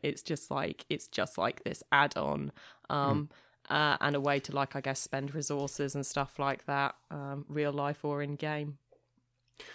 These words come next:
Speaker 2: I think there is something appealing there about stuff like Minecraft, of being like, I would like to have a house, uh, up there sticking out of that mountain
Speaker 1: Yes.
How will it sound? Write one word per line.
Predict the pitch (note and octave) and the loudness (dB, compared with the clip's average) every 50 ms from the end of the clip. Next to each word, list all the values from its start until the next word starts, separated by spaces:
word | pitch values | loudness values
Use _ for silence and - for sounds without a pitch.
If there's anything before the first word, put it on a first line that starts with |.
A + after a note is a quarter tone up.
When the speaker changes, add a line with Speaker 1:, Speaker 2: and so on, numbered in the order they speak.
| - - - - _ _ _ | -18 -18 -20 -20 _ _ _
Speaker 2:
I | - C3+ C3 | 8 8 10
think | F3+ F#3 F#3 - | 10 8 6 6
there | D#3+ D#3 D#3 | 6 6 8
is | D#3+ D#3+ D#3+ - | 6 6 6 4
something | - D3+ D3 - - D3+ C#3 B2+ C3 - - - - _ _ _ _ - - - | 4 4 4 4 6 6 6 6 6 2 -2 -10 -16 _ _ _ _ -8 -4 -2
appealing | - - D3 C3+ C3 B2+ B2+ A#2+ | 4 6 8 8 10 8 8 10
there | A#2+ A#2 A#2 | 10 10 10
about | A2+ A2+ A#2 C3 - | 10 10 8 8 6
stuff | - - C3 A#2+ - - | 6 6 6 6 6 6
like | A#2 A2+ | 4 6
Minecraft, | A#2 A2 A2+ A2+ A2 G#2+ - - G#2 G#2 G#2+ - - - | 8 8 8 8 8 6 6 6 6 6 6 4 0 -4
of | G#2+ - | -4 0
being | - A2 A2 G#2 G#2 | 2 4 4 4 4
like, | G2+ G2+ G2+ - - - - - - - - - _ _ _ _ - - - _ _ _ _ _ _ _ _ _ - | 4 4 4 2 0 -2 -8 -14 -14 -18 -20 -20 _ _ _ _ -20 -20 -20 _ _ _ _ _ _ _ _ _ 10
I | A2+ A2 G#2+ G#2+ G#2+ G#2+ G#2+ G#2+ G#2+ G#2+ G#2+ A2 G#2+ G#2 G#2+ - - _ _ _ _ _ _ _ _ _ - | 12 12 12 12 8 6 6 4 4 2 2 2 0 0 -2 -6 -12 _ _ _ _ _ _ _ _ _ 0
would | A2+ G#2 - - | 0 2 2 4
like | A2 A2 A#2 A#2 A#2+ - - - | 6 8 10 8 8 6 2 -4
to | - B2 | -6 0
have | A2 A2+ A2 G#2 | 2 4 4 4
a | A2 | 4
house, | G#2+ - A2 A2 G#2 G#2 G#2 - - - - - - - _ _ _ - | 6 10 10 10 10 10 6 0 -2 -4 -4 -6 -8 -10 _ _ _ 6
uh, | A#2+ G#2+ G#2 G#2 G#2 G#2 G#2 - - - - | 8 8 8 8 8 6 6 4 2 2 6
up | A#2 A#2 - - - - | 6 6 6 4 2 6
there | A#2+ A2 G#2 G#2 G#2+ | 8 8 10 10 8
sticking | G#2 - - - B2 - - A2 | 6 6 4 4 4 4 4 4
out | A2 G#2+ - | 6 6 4
of | A2 G#2+ - | 4 6 6
that | G#2+ - - | 6 6 6
mountain | G#2+ G#2+ G#2+ G#2 - | 6 6 8 8 8
Speaker 1:
Yes. | - - - G#2 G2+ G2 F#2+ G2 | 6 6 6 4 4 6 4 4